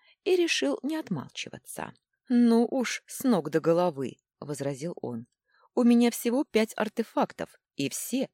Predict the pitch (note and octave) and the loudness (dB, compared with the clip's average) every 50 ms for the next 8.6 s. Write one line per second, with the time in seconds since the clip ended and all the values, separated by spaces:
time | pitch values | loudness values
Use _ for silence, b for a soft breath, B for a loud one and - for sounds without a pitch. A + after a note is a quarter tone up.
0 | _ - A3 B3+ C#4 D4 C#4 A#3 C#4+ B3+ D#3 - - - - - _ _ _ _ | _ -2 0 0 0 0 -2 -2 -4 -4 -6 -6 -10 -16 -16 -16 _ _ _ _
1 | _ _ _ _ _ _ _ _ _ _ _ _ _ _ _ _ _ _ _ _ | _ _ _ _ _ _ _ _ _ _ _ _ _ _ _ _ _ _ _ _
2 | _ _ _ _ - E3+ E3+ D#3+ - _ _ - - E4 E4+ A#3+ D#3+ - D3 C3+ | _ _ _ _ -6 -4 -4 -4 -4 _ _ -4 -2 0 0 0 0 -2 -2 -4
3 | _ - D#3+ D3+ C#3 B2+ B2+ A2+ A2 C3 B2+ A#2 - - C3+ D#3+ F#3 G#3 A#3 - | _ -2 -2 0 0 -2 -4 -4 -6 -6 -6 -6 -4 -2 -2 0 0 -2 -2 -4
4 | - - - _ _ _ _ _ _ _ - D3 C#3+ C#3+ A#2+ A2 - B2+ C#3 F3 | -8 -12 -14 _ _ _ _ _ _ _ -6 -4 -4 -4 -8 -8 -8 -10 -10 -8
5 | - - G#3+ A#3 B3 - - - B3 - - G#3 A3 - - - - A#2+ _ _ | -6 -4 -2 -2 -2 -4 -6 -10 -10 -10 -8 -8 -8 -8 -10 -14 -16 -16 _ _
6 | - - - - - _ _ _ _ _ _ _ _ _ _ _ _ _ _ _ | -20 -18 -18 -18 -18 _ _ _ _ _ _ _ _ _ _ _ _ _ _ _
7 | _ - - D3 - - - G#3+ D#4+ - - - C#3 C#3 C#3+ D#3+ G#3+ - - C#4 | _ -4 -4 -4 -2 -2 -2 -4 -4 -4 -4 -6 -4 -2 0 0 -2 -2 -2 -6
8 | A#3+ F#3 C#3 C3 C#3 D3 C3+ C3 C3+ C3 B2+ | -6 -8 -8 -6 -4 -2 -2 -2 -2 -4 -6